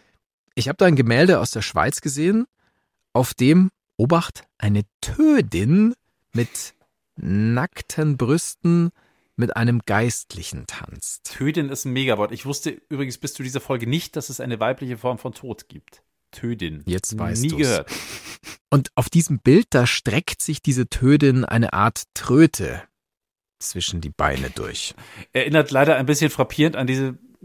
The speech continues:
Speaker 2: Dame aus dem Supertalent neulich, die für Aufsehen gesorgt hat, weil sie mit ihrer,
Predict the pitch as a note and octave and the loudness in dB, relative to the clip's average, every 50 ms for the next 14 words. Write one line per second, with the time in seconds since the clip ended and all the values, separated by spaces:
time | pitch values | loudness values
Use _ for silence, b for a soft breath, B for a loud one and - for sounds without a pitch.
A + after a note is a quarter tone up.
0 | E3 - _ - A#2 B2 C#3 D3 A2 G#2+ A#2+ - - B2 A#2+ A#2 A#2 D#3+ - - | -20 -12 _ -2 0 0 0 0 0 0 -2 -4 -4 -4 -4 -4 -6 0 0 0
1 | A2 - G#2+ G#2 G2+ G2 G2 G2+ G2+ G2 G2 G2 G2 A2 G#2 - - A#2+ F#2 - | 2 2 2 0 0 0 -2 -2 -4 -4 -4 -2 -2 -4 -6 -6 -6 -8 -8 -6
2 | - - B2+ - A2+ C3 - - C#3 B2 A#2 A#2+ A2 G2+ A2 A#2+ B2 - - - | -6 -6 -4 -4 -4 -4 -4 -2 -2 -2 -2 -2 -2 -2 -2 -2 -2 -4 0 0
3 | C3 A#2+ - B B B B B B B B B B B _ A2+ A#2 A#2+ B2 A#2 | 0 0 0 B B B B B B B B B B B _ -2 -2 0 0 -2
4 | A#2 A#2+ - C#3 A#2+ A2 A#2+ A2+ A2+ G#2 E2+ - | -4 -2 -2 -2 0 2 4 2 2 2 -2 -8